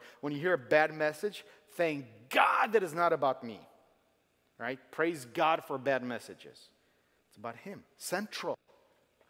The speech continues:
If Jesus is central to your lifestyle, adjust three things. Adjust your attitude, priorities, and decisions.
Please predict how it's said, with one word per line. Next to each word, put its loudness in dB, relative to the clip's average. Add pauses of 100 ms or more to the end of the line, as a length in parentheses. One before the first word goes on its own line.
(580)
If -2
Jesus -2
is 0
central -2
to -14
your 0
lifestyle, 4 (260)
adjust 2 (160)
three 0
things. -2
Adjust 0
your 0
attitude, 2 (960)
priorities, 4 (640)
and -2
decisions. -4